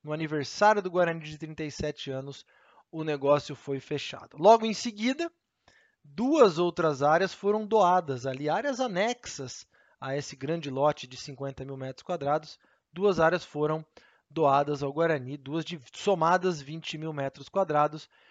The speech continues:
Então o Guarani rapidamente saiu de uma área de perto de vinte mil do antigo estádio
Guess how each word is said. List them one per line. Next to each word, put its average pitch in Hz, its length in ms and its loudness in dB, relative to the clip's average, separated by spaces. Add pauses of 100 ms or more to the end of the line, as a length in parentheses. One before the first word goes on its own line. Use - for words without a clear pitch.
(200)
Então 269 140 -8
o - 20 -14
Guarani 233 400 4
rapidamente 214 1000 0 (260)
saiu 160 560 2
de 151 120 -4
uma 156 160 2
área 139 260 2
de 131 140 -16 (160)
perto 302 320 2
de 208 120 -4
vinte 185 360 -4
mil 208 300 0 (120)
do 139 140 -8
antigo 151 380 -10
estádio 156 500 0